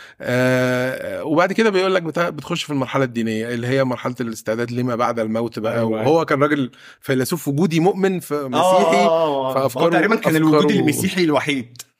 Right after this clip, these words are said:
Speaker 1: أظن هو بدأها باين،
Speaker 2: آه،
Speaker 1: حاجة
Speaker 2: هو
Speaker 1: كده
Speaker 2: اللي
Speaker 1: يعني.
Speaker 2: بدأ موضوع الوجود المسيحي ده.
Speaker 1: فأنا
Speaker 2: أيوة.
Speaker 1: بحبه، بحب قوي أفكاره.
Speaker 2: أيوة.
Speaker 1: يعني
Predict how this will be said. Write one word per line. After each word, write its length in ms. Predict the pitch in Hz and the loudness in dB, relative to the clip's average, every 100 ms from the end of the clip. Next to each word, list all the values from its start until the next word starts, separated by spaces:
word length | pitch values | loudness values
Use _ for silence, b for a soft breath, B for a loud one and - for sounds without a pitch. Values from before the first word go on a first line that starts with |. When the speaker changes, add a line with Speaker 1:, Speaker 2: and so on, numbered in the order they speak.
| _ - - | _ -12 -4
Speaker 1:
أظن 260 | 135 226 | 0 2
هو 200 | 277 226 | 4 4
بدأها 440 | 160 131 139 101 107 | 2 0 0 -2 -4
باين، 300 | 113 110 127 | -2 -2 2
Speaker 2:
آه، 100 | 147 | 2
Speaker 1:
حاجة 60 | 151 | 2
Speaker 2:
هو 60 | 135 | 2
Speaker 1:
كده 60 | 170 | 2
Speaker 2:
اللي 60 | 160 | 2
Speaker 1:
يعني. 140 | 151 | 2
Speaker 2:
بدأ 120 | 170 | 0
موضوع 220 | 151 139 170 | 0 2 2
الوجود 280 | 160 151 | 0 0
المسيحي 480 | 165 147 127 135 127 | -2 -2 -4 -10 -10
ده. 140 | 110 - | -12 -14
Speaker 1:
فأنا 140 | 127 147 | -2 0
Speaker 2:
أيوة. 100 | 156 | 2
Speaker 1:
بحبه، 400 | - 147 135 254 | 0 -2 -2 -4
بحب 320 | 110 135 135 117 | -6 -6 -2 0
قوي 300 | 135 131 107 | 2 2 -2
أفكاره. 240 | - 127 | -2 0
Speaker 2:
أيوة. 100 | 131 | 2
Speaker 1:
يعني 180 | 120 117 | 0 -2